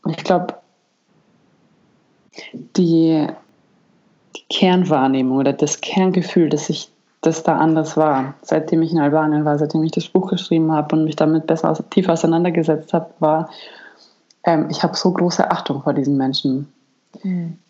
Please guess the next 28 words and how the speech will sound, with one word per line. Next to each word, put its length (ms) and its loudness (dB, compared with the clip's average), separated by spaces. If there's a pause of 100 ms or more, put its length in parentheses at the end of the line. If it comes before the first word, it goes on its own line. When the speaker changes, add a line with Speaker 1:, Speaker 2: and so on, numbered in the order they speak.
(240)
Speaker 1:
Ich 140 -8
hatte 200 2
vorher 640 0
natürlich 500 -2
Respekt, 680 -4
so 260 2
wie 80 4
man 180 0
vor 220 -2
seinen 240 2
Mitmenschen 480 0
Respekt 480 -4
hat. 200 0 (480)
Speaker 2:
Mhm. 460 -2 (640)
Speaker 1:
Aber 800 0
als 180 0
ich 140 -2
dann 420 2
dort 280 2
stand, 540 2
in 120 2
diesem 280 0
Saal 400 4
mit 140 -2
all 160 2
diesen 240 0
Menschen, 580 0
die, 520 0